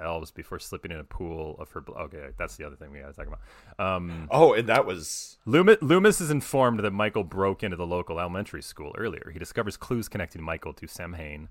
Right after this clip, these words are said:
Speaker 1: and the occult, which might explain his apparent indestructibility, indestructibility. His colleague Marianne Chambers arrives, who was the nurse from the first movie, to escort him back to Smith's Grove on the governor's orders.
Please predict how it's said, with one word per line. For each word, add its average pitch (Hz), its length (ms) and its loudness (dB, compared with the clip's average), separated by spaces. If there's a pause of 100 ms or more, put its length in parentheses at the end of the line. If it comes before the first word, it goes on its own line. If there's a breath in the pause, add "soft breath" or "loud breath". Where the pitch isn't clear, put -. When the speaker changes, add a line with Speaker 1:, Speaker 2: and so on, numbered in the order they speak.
Speaker 1:
and 80 160 -8
the 73 60 -10
occult, 80 480 -4
which - 200 -12
might 262 200 -4
explain 151 340 -10
his 87 140 -8
apparent 95 320 -8
indestructibility, 82 800 -12
indestructibility. 85 880 -14
His 98 100 -14
colleague 92 400 0
Marianne 90 300 -4
Chambers 120 500 -4
arrives, 73 640 -8
who 82 100 -14
was 73 180 -12
the 82 80 -12
nurse 76 280 -8
from 78 100 -18
the 76 60 -20
first - 320 -12
movie, 73 320 -16 (140)
to - 100 -10
escort 95 340 -6
him 80 80 -8
back 85 300 -4
to - 80 -16
Smith's - 400 -12
Grove 76 680 -8
on 80 140 -16
the 73 80 -14
governor's 80 460 -10
orders. 82 560 -6